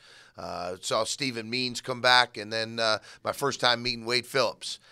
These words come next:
So it was kind of a neat day, plus, uh, being able to walk off that field the way we like to walk off that field. And we gotta continue to develop as a team to be able to do, do that again this,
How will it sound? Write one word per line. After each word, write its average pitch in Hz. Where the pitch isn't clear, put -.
So 95
it -
was 95
kind 110
of 107
a 104
neat 117
day, 120
plus, -
uh, 113
being 120
able 113
to 101
walk 117
off 120
that 117
field 127
the 113
way 113
we 110
like 120
to 104
walk 101
off 101
that 98
field. 101
And 98
we 104
gotta 101
continue 113
to 98
develop 113
as 104
a 98
team 113
to -
be 110
able 98
to 85
do, 101
do 113
that 110
again 104
this, 117